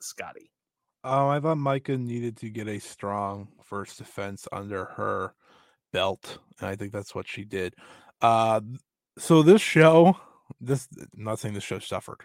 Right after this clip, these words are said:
Speaker 2: because it did not suffer. It was a very good show. Uh, la-, but everyone had to catch up to what happened earlier in the night, in my opinion, which was the high-speed title match,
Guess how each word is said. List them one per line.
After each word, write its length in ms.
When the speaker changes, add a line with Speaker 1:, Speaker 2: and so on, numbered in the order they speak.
Speaker 2:
because 220
it 40
did 140
not 180
suffer. 300
It 60
was 100
a 20
very 220
good 180
show. 240
Uh, 300
la-, 180
but 300
everyone 600
had 320
to 100
catch 360
up 220
to 100
what 160
happened 440
earlier 360
in 80
the 80
night, 240
in 100
my 200
opinion, 520
which 300
was 320
the 100
high-speed 560
title 300
match, 360